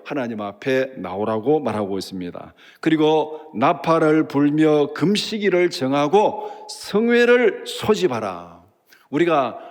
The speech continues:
하나님 앞에 이 고난 가운데 기도할 때 골방에서 개인적으로 기도하는 것도 중요합니다. 그런데 오늘 분명히 말씀합니다. 금식을 선포하고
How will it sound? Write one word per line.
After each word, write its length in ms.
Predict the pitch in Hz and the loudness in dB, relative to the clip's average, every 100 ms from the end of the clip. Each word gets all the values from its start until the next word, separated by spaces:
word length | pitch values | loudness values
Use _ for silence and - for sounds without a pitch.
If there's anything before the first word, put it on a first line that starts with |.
| - | -6
하나님 340 | 165 147 143 | -4 -2 0
앞에 440 | 139 139 143 135 131 | 0 -2 0 0 0
이 100 | 135 | -2
고난 400 | 160 175 156 143 | -2 -2 -2 -2
가운데 400 | 120 143 135 127 | -2 -2 -2 -4
기도할 460 | 131 165 123 120 | -2 -4 -2 -4
때 240 | 127 143 110 - - | -2 -4 -4 -10 -18
골방에서 960 | - 156 196 202 190 180 165 135 - - | -4 0 2 0 0 -2 -2 -2 -6 -8
개인적으로 680 | 131 190 214 202 185 170 151 | -2 0 2 2 2 0 -2
기도하는 400 | - 170 156 151 | -4 -2 -2 -2
것도 320 | 147 151 156 | -4 0 -2
중요합니다. 720 | 151 - 175 170 151 135 117 - - | -2 -2 0 0 0 -2 -2 -6 0
그런데 300 | 185 180 165 | 2 2 2
오늘 340 | 160 165 156 | 2 2 0
분명히 380 | - 165 233 214 | 0 2 2 2
말씀합니다. 560 | 160 131 131 123 123 117 | 0 -2 -2 -4 -2 -6
금식을 960 | - 185 220 202 - 220 214 220 220 | -4 -2 -2 -6 -6 -2 2 2 0
선포하고 800 | 220 - 202 147 165 190 180 - | -4 -8 -8 -2 -2 -2 -4 -6